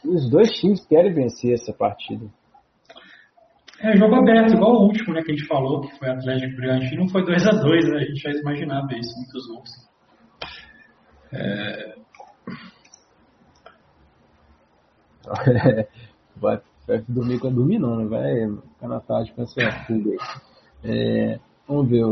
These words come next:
Speaker 1: Luciano perguntando, falando Keno, B H e Marinho.
Speaker 2: Keno, B H e Marinho. É.
Speaker 1: É, aí tá,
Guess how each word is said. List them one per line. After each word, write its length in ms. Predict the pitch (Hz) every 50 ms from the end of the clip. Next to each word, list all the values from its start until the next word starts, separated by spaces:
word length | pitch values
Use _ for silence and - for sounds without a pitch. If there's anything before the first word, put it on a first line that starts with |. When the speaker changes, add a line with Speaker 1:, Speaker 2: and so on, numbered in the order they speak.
| 113 120
Speaker 1:
Luciano 500 | 123 127 135 139 139 - 131 131 139 135
perguntando, 420 | 139 143 131 120 113 127 131 131 123
falando 340 | - - 127 123 123 120 113
Keno, 320 | - _ 131 135 143 151 143
B 100 | 131 123
H 160 | 113 113 120
e 40 | 127
Marinho. 600 | 131 127 120 107 98 101 110 113 113 110 107 104 - _ _ _ _ - - _ _ _ _ _ _ _ _ _ _ - - - - _ _ _ _ - - - _ _ 127 - - 113 117 123 - 131
Speaker 2:
Keno, 300 | 135 139 143 - - 143
B 80 | 151 143
H 260 | 139 127 120 127 131
e 60 | 143
Marinho. 500 | 143 139 123 117 113 113 110 110 - - - - _ -
É. 440 | 185 190 185 - - - - - - _ _ _ _ _ _ _ _ _ _ _ _ _ _ _ _ _ _ _ _ _ _ _ _ _ _ _ _ - 233
Speaker 1:
É, 260 | 185 135 117 113 117 120 123
aí 140 | 131 135 135
tá, 220 | - 156 160 175